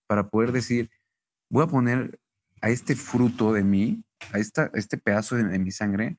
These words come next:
en las manos de desconocidos, que yo no sé si lo van a amar mucho, yo espero que sí. Yo no sé si lo van a hacer una gran persona, yo espero que sí.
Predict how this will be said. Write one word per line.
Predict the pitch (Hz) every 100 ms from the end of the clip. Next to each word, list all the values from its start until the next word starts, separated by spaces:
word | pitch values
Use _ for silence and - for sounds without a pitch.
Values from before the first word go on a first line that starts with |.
| _
en | - 101
las |
manos | 110 123 135 151 - - _ _ -
de | 107
desconocidos, | 101 - 107 98 107 113 135 - _ _ -
que | 117
yo | 165
no | 175
sé | 170
si | 175
lo | 131
van | 143
a |
amar | 131 131
mucho, | 127 135 131 98
yo | 107
espero | 107 156 -
que | 98
sí. | - 104 -
Yo | -
no | 160
sé | 165 156
si | 156
lo |
van | 147 147
a |
hacer | 131 139
una | 131
gran | 120 131
persona, | 113 101 123 120 101
yo |
espero | 104 123 113
que | 104
sí. | - 107